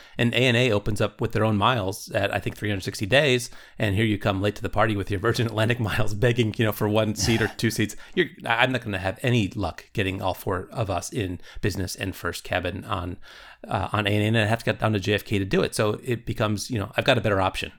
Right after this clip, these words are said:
Hey, you know, maybe if they canceled that Boston route, J A L cancels that Boston route,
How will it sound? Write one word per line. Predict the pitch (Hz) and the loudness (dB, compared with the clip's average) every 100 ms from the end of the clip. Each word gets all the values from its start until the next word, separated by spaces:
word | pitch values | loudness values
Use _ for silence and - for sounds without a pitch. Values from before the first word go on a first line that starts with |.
| - | 0
Hey, | 147 - | 0 0
you | 123 | -8
know, | 98 | -2
maybe | 104 113 | 0 2
if | 101 - - | 0 -4 -6
they | 107 | -2
canceled | - 160 127 | 2 2 2
that | 107 - | 0 4
Boston | 110 - 92 | 2 2 -4
route, | 98 | -4
J | - 104 98 | 0 0 2
A | |
L | 101 98 - - - | 4 2 -2 -20 -6
cancels | 104 104 95 | -4 -2 -4
that | 82 | -4
Boston | - 92 - | -2 -4 -4
route, | 87 - | -6 -6